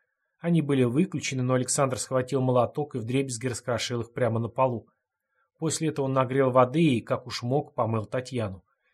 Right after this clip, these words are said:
Его смущало, что она вообще перестала с ним разговаривать. Руки возлюбленной были прохладными. Он несколько раз с замиранием сердца прикладывал зеркальце к безгубому рту Тани, дышит ли.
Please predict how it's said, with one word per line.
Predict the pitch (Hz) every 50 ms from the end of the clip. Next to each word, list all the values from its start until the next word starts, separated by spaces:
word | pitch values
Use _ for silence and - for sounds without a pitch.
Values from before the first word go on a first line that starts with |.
| _ _
Его | 175 190 196 190
смущало, | - - 185 185 165 - - - 196 185 165 139
что | - - 147
она | 135 135 127
вообще | 139 143 - - 175 160
перестала | - 127 117 117 - - 131 123 120 113
с | - -
ним | 127 120
разговаривать. | 120 120 117 117 139 147 143 123 104 98 101 - _ _ _ _ _ _ _ _ _ -
Руки | 135 139 123 131 -
возлюбленной | 123 127 127 113 117 127 143 147 139 127 117 120
были | 110 113 120 113 110
прохладными. | - 131 143 139 - - 139 120 104 98 104 104 101 - _ _ - - - _
Он | - 180 185 190
несколько | 190 190 170 - - 170 170 - 156
раз | 156 165 156
с | 131 123
замиранием | 123 127 131 127 131 135 135 131 127 120
сердца | - - 143 147 139 - - 117
прикладывал | - 123 117 - 135 131 127 120 127 120 113
зеркальце | 107 110 127 131 127 - 135 117 - - 135
к | 120
безгубому | 120 120 131 127 123 127 139 131 127 131 131 127
рту | 127 - - 104
Тани, | 98 - 160 147 123 101 95
дышит | 95 101 127 151 - - 135 -
ли. | - 104 -